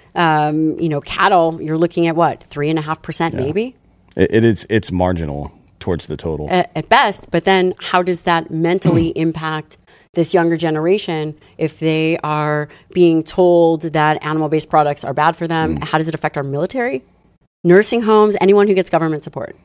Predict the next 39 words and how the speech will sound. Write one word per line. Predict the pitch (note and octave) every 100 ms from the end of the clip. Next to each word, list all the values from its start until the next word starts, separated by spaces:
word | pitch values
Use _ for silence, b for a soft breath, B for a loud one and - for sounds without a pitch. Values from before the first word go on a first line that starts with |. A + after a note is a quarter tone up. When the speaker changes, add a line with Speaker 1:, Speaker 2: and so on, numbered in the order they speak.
| - B2+
Speaker 2:
It's | B2+
a | D3
weird | C#3 D#3 C3+
confluence | B2+ B2 - A2 F2+
of | D#2
things, | F#2+ E2
too, | - G2+ D2+
because | D2+ E2+ E2 D2 C#2+ - b b b
one | G2+ B2 B2+
of | F#2+
the, | F#2+ F2+ E2+ D#2+ D2 - _ _ _ _ _ -
and | G#2+
I, | - A2 -
I |
don't | B2 A2
kn-, | G#2+ -
I | A2+
don't | G#2+
think | G#2
it's | F2+ F#2
necessarily | F#2 E2 - F2+ D#2 C2
intentional. | B1+ F2+ - C#2+
I | C2+
think | C#2+ C#2
it's | -
just | C2+
a, | C2+ C2 B1+ -
a, | B1+ B1 - - _ _ _ _ -
an | D#2+
obvious | D#2 C#2+ A#1
byproduct | - C2 C#2 - A#1+ G#1
is, | A#1+ A1 - -
is | C2+ B1 A#1 -
lower | D2+ B1
testosterone, | A#1+ - - A#1 - G1+ G1+
right? | A#1 B1+ - b b b -
Which | D2+
makes | F2 D#2 C#2+ - - _ _ _ _ _ _
people | - G2 E2 D#2 C#2+ A#1